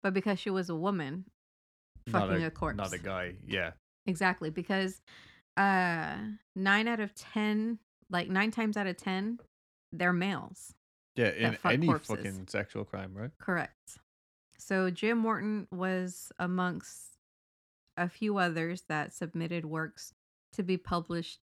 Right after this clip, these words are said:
Speaker 1: in this book called Apocalypse Culture. I haven't read the whole book, but I'm so excited to read it 'cause it
Speaker 2: <laughs>
Speaker 1: seems like such a good book. Like, just, like, it kinda just seems like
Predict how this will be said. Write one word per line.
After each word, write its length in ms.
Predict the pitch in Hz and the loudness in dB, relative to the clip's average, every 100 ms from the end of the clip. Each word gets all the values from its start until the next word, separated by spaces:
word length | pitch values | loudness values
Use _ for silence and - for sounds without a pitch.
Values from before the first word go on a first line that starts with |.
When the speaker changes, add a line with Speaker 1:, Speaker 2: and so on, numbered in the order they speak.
| _ _ _ _ _ | _ _ _ _ _
Speaker 1:
in 160 | 185 180 | -2 0
this 220 | 170 - | -2 -4
book 300 | 165 170 - | -2 -2 -2
called 260 | - 170 160 | -2 -2 -2
Apocalypse 640 | 165 - 160 - 156 - | -6 -4 -4 -2 -8 -8
Culture. 640 | - 226 226 - 214 208 214 - - - - - _ | -6 -4 -4 -2 0 0 -2 -8 -20 -20 -20 -20 _
I 80 | 180 | 0
haven't 280 | 190 190 165 | 2 2 0
read 280 | 170 185 180 | 0 0 0
the 80 | |
whole 200 | 185 190 | -2 -2
book, 340 | 180 190 185 185 - | -2 0 0 0 -4
but 240 | 175 170 - | -2 -2 -2
I'm 340 | 165 165 185 - _ _ _ _ _ | -2 -2 -6 -12 _ _ _ _ _
so 300 | - - 170 | -10 0 2
excited 520 | 208 208 202 175 160 175 | 2 0 0 0 0 -6
to 140 | 156 | -8
read 200 | 151 147 | -8 -6
it 100 | - 117 | -2 0
'cause 140 | 131 170 | 2 4
it 360 | 175 165 147 | 4 4 0
Speaker 2:
<laughs> 0 | - | 0
Speaker 1:
seems 340 | 185 175 175 | 0 0 0
like 260 | 170 156 151 - - | 0 0 -6 -20 -2
such 240 | 165 165 | 0 2
a 80 | 202 | -2
good 260 | 185 185 175 | 0 -4 -4
book. 220 | 147 - - - _ _ _ _ - | -8 -10 -16 -20 _ _ _ _ 2
Like, 160 | 180 190 | 2 4
just, 240 | 240 - | 2 4
like, 240 | 262 220 - - - _ _ | 2 2 -6 -20 -20 _ _
it 140 | 202 190 | -4 0
kinda 320 | 233 233 254 | 2 4 4
just 260 | 220 226 - | 2 0 0
seems 320 | 220 220 - | 0 0 0
like 300 | 202 175 - | 0 0 -4